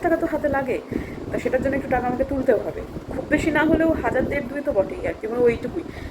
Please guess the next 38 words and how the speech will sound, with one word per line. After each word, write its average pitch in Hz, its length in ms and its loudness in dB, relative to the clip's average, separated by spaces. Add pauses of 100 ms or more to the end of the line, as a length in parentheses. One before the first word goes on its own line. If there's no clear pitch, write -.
(100)
মানে - 100 0
দেড় 262 160 4
হাজার 240 180 0
টাকাই 277 200 2
মোটামুটি 254 340 2
নিয়ে 196 220 -2
যাবো 175 240 2
আর 180 140 4
কি। 185 60 -2
আমার 180 140 -2
ব্যাগ 233 200 0
খুঁজলে 202 280 0
এখন 226 120 2
দেড় 196 180 2
হাজারই 202 180 0
পাওয়া 196 180 0
যাবে, - 160 -2
একদমই, 269 540 2 (420)
একদমই 226 520 2
ড্রাই 196 260 6
হয়ে 190 180 0
আছি। - 220 -4
কয়েকটা 214 340 2
ওই 240 80 4
দশ 208 220 0
কোটি 233 180 -4
টাকা 240 180 2
ছাড়া 233 220 -2
আর 220 60 2
বিশেষ 202 280 -8
কিছু 220 200 -8
নেই 208 200 0
আমার 180 200 -2 (380)
ইয়েতে, 190 200 -2 (400)
পার্সে। - 260 0 (640)
সেই 240 120 4
জন্যই 233 280 0 (500)
তো 190 280 -2